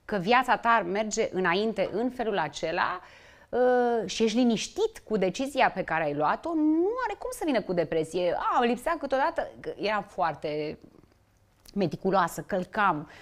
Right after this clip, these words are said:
spălam tot, să fie lună în casă. Deci, eram foarte atentă, găteam foarte mult și îmi lipsea să calc cămăși. Că nu mai aveam cămăși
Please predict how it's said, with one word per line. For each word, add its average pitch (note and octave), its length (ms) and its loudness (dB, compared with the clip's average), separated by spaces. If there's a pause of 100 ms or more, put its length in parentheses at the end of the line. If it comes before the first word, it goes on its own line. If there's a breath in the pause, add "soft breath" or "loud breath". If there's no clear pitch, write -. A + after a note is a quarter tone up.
(260 loud breath)
spălam A#3+ 580 6
tot, A#3 300 2
să G3 120 -2
fie A#3 220 2
lună F#3 600 4 (720 soft breath)
în F#3 160 2
casă. D#3 580 0 (220)
Deci, G3 360 0 (1200)
eram G3 280 4
foarte F#3+ 260 0
atentă, D3 540 -4
găteam F3+ 600 2
foarte E3 360 0
mult E3 300 0 (880)
și - 140 -10
îmi G#3 140 -2
lipsea B3 400 -2 (360 loud breath)
să - 160 -4
calc A#3 220 4
cămăși. - 680 -4 (1400)
Că C4 120 2
nu C#4 60 6
mai C#4 100 6
aveam B3 180 2
cămăși - 600 -4